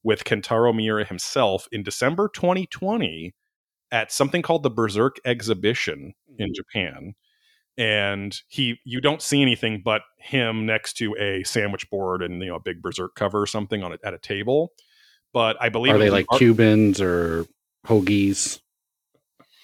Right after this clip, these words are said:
Speaker 2: What, what, what kind of sandwiches we
Speaker 1: I think
Speaker 2: talking
Speaker 1: it's
Speaker 2: here?
Speaker 1: the sandwich board that Bruce Willis was made to wear
Speaker 2: Oh,
Speaker 1: by
Speaker 2: yeah.
Speaker 1: Simon Says in Bruce, uh,
Speaker 2: Exactly.
Speaker 1: uh, Die Hard with a Vengeance.
Speaker 2: Well, he is a big collector of,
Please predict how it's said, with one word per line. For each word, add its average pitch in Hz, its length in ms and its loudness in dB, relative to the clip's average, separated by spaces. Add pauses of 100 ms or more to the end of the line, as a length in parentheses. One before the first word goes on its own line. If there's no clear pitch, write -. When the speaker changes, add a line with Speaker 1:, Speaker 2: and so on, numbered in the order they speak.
(120)
Speaker 2:
What, 95 180 -2
what, 104 200 4
what 92 180 2
kind 90 140 0
of - 60 -4
sandwiches 78 400 -4
we 78 100 -4
Speaker 1:
I 131 60 2
think - 20 0
Speaker 2:
talking 160 160 2
Speaker 1:
it's 180 120 0
Speaker 2:
here? 156 80 -4
Speaker 1:
the 123 120 4
sandwich 123 440 -2
board 113 420 4
that 104 300 -2
Bruce 110 560 -2
Willis 110 540 2
was 101 180 -2
made 95 280 -4
to 101 100 -4
wear 87 500 -2 (480)
Speaker 2:
Oh, 117 60 6
Speaker 1:
by 92 340 2
Speaker 2:
yeah. 87 140 2 (100)
Speaker 1:
Simon 107 440 -2
Says 92 500 2
in 92 260 -6
Bruce, 92 280 -6
uh, 117 80 0
Speaker 2:
Exactly. - 440 -4
Speaker 1:
uh, 92 180 -4
Die 95 180 0
Hard 90 180 -2
with 85 100 -20
a 85 40 -18
Vengeance. 85 460 -14
Speaker 2:
Well, 131 120 6
he 123 120 4
is 113 120 6
a 104 40 -2
big 104 260 2
collector 90 540 -6
of, 82 240 -8